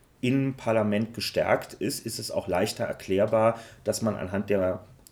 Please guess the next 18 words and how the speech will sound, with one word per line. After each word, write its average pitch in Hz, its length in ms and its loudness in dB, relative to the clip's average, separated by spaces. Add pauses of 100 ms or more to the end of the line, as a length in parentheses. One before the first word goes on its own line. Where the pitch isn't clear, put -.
Koalition, 101 680 -2
die 147 80 -2
sich 113 200 -8
zwischen 113 280 -6
diesen 101 180 -4
Parteifamilien 98 840 -2
bilden, 117 460 0 (460)
ähm, 101 240 0
eine 101 120 0
Kommission 101 580 -2
zusammenstellt 123 960 -2
und 107 200 -8
nicht 110 280 -2
krampfhaft 104 560 -2
versucht, 107 500 -6
irgendwie 104 320 -6
aus - 180 -6
jedem 107 360 0